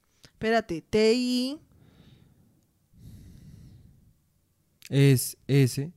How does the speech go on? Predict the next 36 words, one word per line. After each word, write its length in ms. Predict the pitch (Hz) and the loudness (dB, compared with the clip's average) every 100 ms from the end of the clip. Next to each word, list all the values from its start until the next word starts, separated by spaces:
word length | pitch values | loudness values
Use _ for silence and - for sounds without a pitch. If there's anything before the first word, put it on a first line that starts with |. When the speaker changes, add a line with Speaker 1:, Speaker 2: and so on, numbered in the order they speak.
| _ _ _ _ _ - | _ _ _ _ _ -6
Speaker 2:
M 420 | 123 113 110 - - | -4 -4 -8 -10 -6
O. 280 | 170 120 98 _ - _ _ _ _ - | -4 -4 -8 _ -20 _ _ _ _ -12
Ay, 120 | 180 | -8
míralas, 360 | 113 101 101 101 | -8 -8 -10 -12
la 120 | 95 | -16
verdad, 260 | 95 92 90 | -20 -20 -20
ya 60 | 87 | -20
me 60 | - - - | -20 -20 -18
Speaker 1:
Sí, 300 | - 277 285 | -4 -2 -2
qué 140 | 269 | -2
putas. 380 | 247 254 254 214 | -2 -2 -2 -4
Entonces 220 | 214 233 | -2 -2
las 100 | 233 | -2
palabras 320 | 254 247 220 220 | -2 0 0 -2
son 220 | 202 180 | -6 -4
retrovisor, 960 | 220 214 233 226 220 - 226 214 381 - _ - - _ - | -4 2 4 4 0 -2 0 0 -4 -12 _ -20 -20 _ -10
absentismo, 1000 | 190 - 226 214 - 226 226 202 208 233 - - - - | -10 -4 -4 -4 -6 -4 -4 -4 -6 -8 -12 -20 -18 -2
hierbabuena 1000 | 220 220 208 202 196 214 208 196 220 330 _ _ _ - | 0 2 2 2 2 2 0 -4 -8 -12 _ _ _ -14
y 240 | 214 269 226 | -12 -10 -4
movible. 800 | 214 208 208 214 180 139 - - - - 190 | 0 2 2 0 -2 -8 -18 -20 -20 -20 -10
Retrovisor 560 | 214 208 208 208 208 | -8 0 0 2 -2
con 180 | - 196 | -2 -4
B 120 | 202 | -2
larga, 400 | 202 202 202 220 | -2 -4 -4 -8
obviamente, 440 | 202 180 180 185 185 | -6 -6 -8 -8 -8
es 60 | |
la 80 | 180 | -10
que 60 | - | -12
está 120 | 180 | -14
incorrecta. 440 | 175 165 - - - - _ _ - | -14 -16 -18 -20 -20 -20 _ _ -8
Speaker 2:
Falta 480 | 135 127 135 131 _ - | -6 -4 -8 -10 _ -14
la 200 | 131 135 | -10 -10
C 240 | - 135 | -8 -8
y 40 | 120 | -6
la 240 | 117 120 | -8 -12
D. 440 | 113 113 135 117 | -16 -14 -14 -14